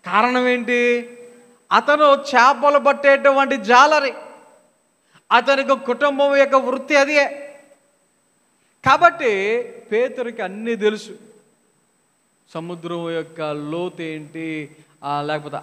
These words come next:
అలలు భయంకరంగా వస్తున్నప్పుడు పరిస్థితులు ఏంటి,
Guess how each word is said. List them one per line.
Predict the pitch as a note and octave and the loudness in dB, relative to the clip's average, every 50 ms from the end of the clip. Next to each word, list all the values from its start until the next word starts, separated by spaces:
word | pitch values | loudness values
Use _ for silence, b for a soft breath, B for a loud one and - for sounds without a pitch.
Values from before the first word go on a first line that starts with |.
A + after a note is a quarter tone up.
| - | -8
అలలు | C#3+ D3+ E3 F3+ F3+ F3 E3+ D#3+ | -6 -6 -4 -4 -4 -4 -6 -6
భయంకరంగా | D3 C#3 D3+ D#3+ F3 G3 G3 E3+ - F#3 F3 F3 F3 F3 E3 D3+ | -6 -6 -6 -6 -6 -8 -12 -12 -8 -8 -6 -6 -6 -8 -10 -10
వస్తున్నప్పుడు | D3 D#3+ E3 D#3+ - F3+ E3+ E3+ E3 D#3+ D3+ | -8 -8 -8 -8 -10 -10 -8 -6 -6 -6 -8
పరిస్థితులు | C#3 - - D3+ D#3+ F3+ F3+ F3 - E3+ E3+ E3+ D#3+ | -10 -10 -8 -8 -8 -8 -10 -12 -14 -18 -16 -14 -12
ఏంటి, | D#3+ D#3+ D#3 D3 D3 E3 D#3+ D#3+ D#3 - - - | -12 -12 -12 -14 -14 -12 -10 -10 -12 -14 -18 -20